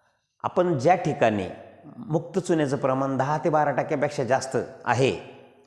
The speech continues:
ज्या जमिनीमध्ये, त्या ठिकाणी फक्त आपण कोंबडी खत द्यायला नाही पाहिजे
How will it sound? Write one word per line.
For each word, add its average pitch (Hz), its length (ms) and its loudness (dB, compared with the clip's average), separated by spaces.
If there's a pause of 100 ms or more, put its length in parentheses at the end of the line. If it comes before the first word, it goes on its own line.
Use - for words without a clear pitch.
ज्या 139 100 0
जमिनीमध्ये, 117 540 -4 (640)
त्या 190 100 4
ठिकाणी 151 360 0
फक्त 120 260 -4
आपण 127 220 -2
कोंबडी 127 400 -2
खत 117 240 -4 (1000)
द्यायला 113 320 4
नाही 143 140 2
पाहिजे 139 380 -2